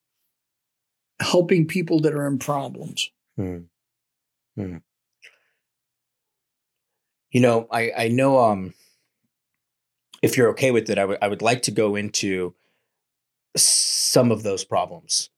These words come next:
Speaker 2: Uh, some of those problems that I don't think a lot of us really talk about, but I know a lot of us struggle with. And it's something that you've overcame and God has helped you with that. Uh, would you mind if we talked about that?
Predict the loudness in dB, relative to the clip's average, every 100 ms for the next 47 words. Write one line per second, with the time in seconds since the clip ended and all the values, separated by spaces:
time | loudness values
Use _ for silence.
0 | -6 -2 -2 0 2 4 6 4 2 4
1 | 2 2 -2 0 0 0 -2 -2 -4 -2
2 | 0 2 0 0 -2 -2 -4 -2 -2 -2
3 | -2 -2 0 0 0 -2 -6 -2 -2 0
4 | -2 -2 0 0 -2 -4 -2 -2 -2 0
5 | 0 0 -2 -8 _ _ _ _ -2 0
6 | 2 2 2 0 0 -2 -2 -2 -2 -4
7 | -6 -4 -2 -2 -2 -4 -4 -2 -4 -2
8 | -6 -6 -6 -4 -6 -2 -2 -2 -6 _
9 | _ _ _ -20 -18 -14 -4 -2 0 0
10 | 0 -2 -4 -2 -2 -4 -4 -6 -4 -10